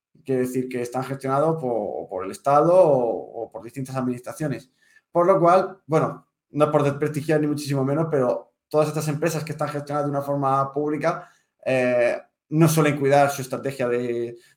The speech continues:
de marketing digital, ni su seo, ni...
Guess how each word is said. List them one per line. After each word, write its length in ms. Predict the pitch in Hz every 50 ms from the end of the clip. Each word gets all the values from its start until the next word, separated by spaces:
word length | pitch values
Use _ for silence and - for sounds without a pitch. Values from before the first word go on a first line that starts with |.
| _ -
de 60 | 196
marketing 360 | 160 147 139 - 131 123 131 127
digital, 600 | 127 - 110 92 135 139 151 160 160 160 160 147
ni 80 | 135 127
su 140 | 123 123
seo, 400 | - - 135 135 139 147 151 147
ni... 440 | 139 131 123 120 117 117 113 113 117